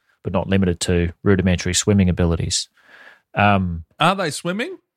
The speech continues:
Speaker 2: or are they flexing in knee-deep water?
Speaker 1: Yeah, more the latter.
Speaker 2: Yeah.
Speaker 1: They're not, they're not doing laps. They wouldn't get to the end. Be a lot of
Speaker 2: <laughs>
Speaker 1: sort of twelve and a half metre heart attacks. <laughs> Gra-,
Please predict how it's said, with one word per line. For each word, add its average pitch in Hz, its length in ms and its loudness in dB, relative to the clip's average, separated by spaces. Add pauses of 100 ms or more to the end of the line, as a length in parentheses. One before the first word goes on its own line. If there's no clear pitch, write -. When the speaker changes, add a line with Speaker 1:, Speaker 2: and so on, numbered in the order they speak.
(320)
Speaker 2:
or 127 100 0
are 131 60 0
they 123 160 0
flexing 127 500 -8
in 107 160 -6
knee-deep 107 400 -4
water? 101 360 -4 (120)
Speaker 1:
Yeah, 92 220 -6 (180)
more 107 180 2
the 82 100 -4
latter. 85 400 -4 (380)
Speaker 2:
Yeah. 78 300 -10
Speaker 1:
They're 101 120 -2
not, - 380 -6 (200)
they're 123 80 2
not 101 100 4
doing 85 180 -2
laps. - 540 -2 (720)
They 123 60 2
wouldn't 98 200 2
get 95 140 0
to - 100 -12
the 92 160 -2
end. 127 380 0 (460)
Be 127 80 -2
a 147 180 4
lot 104 140 4
of - 80 2
Speaker 2:
<laughs> - 100 -16
Speaker 1:
sort 92 220 -4
of 82 80 -6
twelve 98 240 2
and 90 100 -4
a 90 40 -2
half 98 260 0
metre 92 180 -4
heart 104 220 -2
attacks. - 500 -6 (220)
<laughs> - 80 -20 (2500)
Gra-, 113 180 4